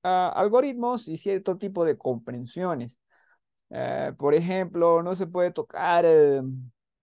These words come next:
eh, cuestiones, digamos, de,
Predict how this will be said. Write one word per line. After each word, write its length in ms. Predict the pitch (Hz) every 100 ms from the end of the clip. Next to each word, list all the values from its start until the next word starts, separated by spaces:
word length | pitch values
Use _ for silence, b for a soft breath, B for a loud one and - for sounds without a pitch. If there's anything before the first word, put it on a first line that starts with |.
| _ _ _ _ _ _ _ -
eh, 600 | 127 123 117 117 - - -
cuestiones, 880 | 127 123 170 170 175 170 147 123
digamos, 760 | - - 131 156 147 120 120 -
de, 480 | 113 104 101 92